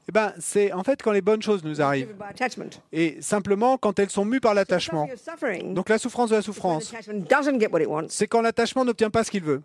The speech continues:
Speaker 2: And the suffering of change
Speaker 1: Et la souffrance du
Speaker 2: is when
Speaker 1: changement,
Speaker 2: it does get what it wants.
Speaker 1: c'est quand l'attachement obtient effectivement
Speaker 2: We
Speaker 1: ce qu'il
Speaker 2: call the
Speaker 1: veut.
Speaker 2: second one happiness.
Speaker 1: Et, mais ce second type,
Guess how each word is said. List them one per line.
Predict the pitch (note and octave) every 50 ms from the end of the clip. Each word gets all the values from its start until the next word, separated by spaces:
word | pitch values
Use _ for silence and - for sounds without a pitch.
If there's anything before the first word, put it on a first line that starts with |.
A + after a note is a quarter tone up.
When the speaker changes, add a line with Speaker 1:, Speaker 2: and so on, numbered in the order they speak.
| _ A3
Speaker 2:
And | G#3 G#3
the | G3
suffering | - A#3 F#3+ G#3 G3 G3
of | F3+ -
change | - B3+ B3 A#3+ A3+ G#3 F#3+ F#3 F#3 F#3 F3+ -
Speaker 1:
Et | E3
la | F3+
souffrance | F#3 - G#3+ - G#3+ G#3 F#3
du | G3
Speaker 2:
is | F#3+ -
when | G3 F#3+ F3+
Speaker 1:
changement, | D3 F#3+ G3 G#3+ B3+
Speaker 2:
it | B3+
does | D4+ D#4+ F4 F4 C4+ -
get | C4+ B3+ -
what | G3+ F#3
it | D3+
wants. | A#2+ D3+ D3+ -
Speaker 1:
c'est | - - G3+
quand | - A3+
l'attachement | A#3 A#3 A3+ - A#3 A3 - A3+
obtient | A3 G#3+ - - G3+ D#4+
effectivement | D4+ - C4+ B3 - - G3 G3 G3+
Speaker 2:
We | -
Speaker 1:
ce | -
qu'il | G3+ E3
Speaker 2:
call | -
the | D#3+
Speaker 1:
veut. | D3+ D#3+
Speaker 2:
second | A3+ G3+ F#3+ F#3+ F#3
one | F3+ F3+ G3+
happiness. | A#3+ A#3 - D#3 - - - - - - _
Speaker 1:
Et, | - - F3 F#3 F3+ E3 - -
mais | D#3+ F#3
ce | F#3+ - G#3+ G#3
second | - - - - C#4+ C#4+ B3 B3 A3+ A3
type, | - - B3+ C4+ C#4+ D4 _ -